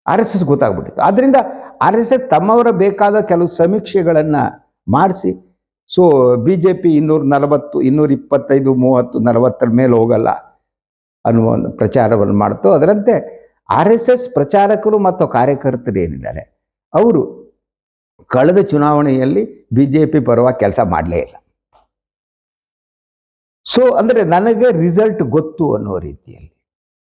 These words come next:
ಯಾವಾಗ ಬಿ ಜೆ ಪಿ ಅಬ್ಸಲ್ಯೂಟ್ ಮೆಜಾರಿಟಿಯನ್ನ ಪಡೆದುಕೊಳ್ಳುವುದಕ್ಕೆ ಸಾಧ್ಯ ಆಗಿಲ್ವೋ, ಮೋದಿ ಪಾಪ್ಯುಲಾರಿಟಿ ಗ್ರಾಫ್ slowly, slowly it was coming down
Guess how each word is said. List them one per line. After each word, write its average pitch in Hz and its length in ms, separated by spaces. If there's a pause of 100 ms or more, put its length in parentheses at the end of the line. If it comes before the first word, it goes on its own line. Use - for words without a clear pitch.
(300)
ಯಾವಾಗ 170 420 (1040)
ಬಿ 156 240
ಜೆ 196 280
ಪಿ 170 280
ಅಬ್ಸಲ್ಯೂಟ್ 175 600
ಮೆಜಾರಿಟಿಯನ್ನ 151 1000
ಪಡೆದುಕೊಳ್ಳುವುದಕ್ಕೆ 131 1080
ಸಾಧ್ಯ 123 600 (120)
ಆಗಿಲ್ವೋ, - 800 (1000)
ಮೋದಿ 151 720 (680)
ಪಾಪ್ಯುಲಾರಿಟಿ 156 680
ಗ್ರಾಫ್ 131 680
slowly, 165 800
slowly 139 380
it 113 100
was 117 120 (160)
coming 117 300
down 95 300